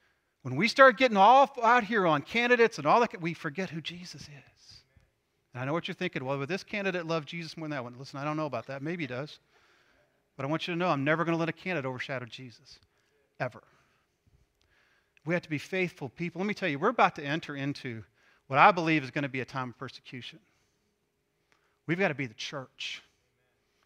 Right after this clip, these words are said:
We've gotta lift up Jesus Christ. We've gotta be known for that. And we also need to be a little bit excited because in persecution, the church thrives. It absolutely does.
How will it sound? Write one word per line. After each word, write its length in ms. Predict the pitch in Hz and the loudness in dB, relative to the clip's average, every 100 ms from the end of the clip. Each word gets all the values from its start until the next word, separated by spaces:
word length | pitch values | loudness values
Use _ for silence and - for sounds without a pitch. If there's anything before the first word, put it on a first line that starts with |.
| - | -4
We've 120 | 165 | 2
gotta 120 | 180 | 4
lift 240 | 151 - | 2 0
up 100 | 151 | -4
Jesus 340 | 117 131 120 117 | -6 -10 -10 -14
Christ. 760 | - 160 139 123 - - - - _ _ _ _ _ _ _ | -12 -10 -10 -12 -16 -18 -18 -20 _ _ _ _ _ _ _
We've 60 | 147 | -2
gotta 120 | 170 | 0
be 120 | 160 | 0
known 420 | 160 165 190 196 185 | 0 2 2 0 -2
for 160 | - | -6
that. 220 | 117 110 | -8 -8
And 100 | 127 | -2
we 100 | 151 | 2
also 300 | 180 240 - | 4 4 2
need 140 | 170 165 | -2 -2
to 80 | 147 | -2
be 120 | 139 | -2
a 60 | |
little 220 | 135 226 240 | -2 -4 -6
bit 120 | 185 | -8
excited 600 | 131 - 147 127 107 107 _ _ _ _ _ _ _ _ _ _ _ _ _ _ _ _ _ | -10 -8 -6 -6 -8 -16 _ _ _ _ _ _ _ _ _ _ _ _ _ _ _ _ _
because 200 | _ 123 | _ -14
in 60 | 117 | -12
persecution, 680 | 175 165 143 - 185 - 123 | -8 -8 -8 -8 -6 -6 -8
the 60 | |
church 320 | 120 151 131 - | -10 -10 -10 -12
thrives. 580 | 131 113 101 - - - _ _ _ _ _ _ _ _ _ - | -12 -12 -14 -16 -18 -18 _ _ _ _ _ _ _ _ _ -16
It 60 | |
absolutely 680 | 123 139 - 139 135 139 117 | -12 -10 -12 -12 -12 -14 -16
does. 500 | 117 113 117 - - | -16 -16 -18 -20 -20